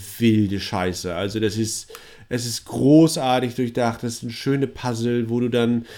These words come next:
äh, wenn du von Plattform eins zu Plattform zwei kommen musst, musst du noch den Schalter einmal explodieren, um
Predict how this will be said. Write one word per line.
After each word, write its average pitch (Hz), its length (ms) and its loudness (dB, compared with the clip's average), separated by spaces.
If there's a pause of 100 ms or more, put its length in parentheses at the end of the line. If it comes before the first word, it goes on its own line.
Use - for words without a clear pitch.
(200)
äh, 117 220 2
wenn 123 140 2
du 127 80 2
von 123 240 -4
Plattform 123 420 -2
eins 117 320 -2
zu - 80 -12
Plattform 123 460 -6
zwei 110 280 -2
kommen 110 360 -4
musst, 110 260 -4
musst 127 280 -2
du 120 80 -2
noch 117 220 -2
den 120 200 -2
Schalter 117 440 0
einmal 107 260 -4
explodieren, 113 680 -2
um 120 400 0